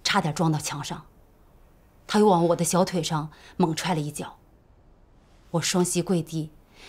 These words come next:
一下趴在了地上，手腕被手铐硌得钻心的疼。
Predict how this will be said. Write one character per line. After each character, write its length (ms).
一 140
下 280
趴 280
在 140
了 80
地 180
上， 220
手 220
腕 300
被 80
手 140
铐 160
硌 120
得 120
钻 180
心 160
的 80
疼。 320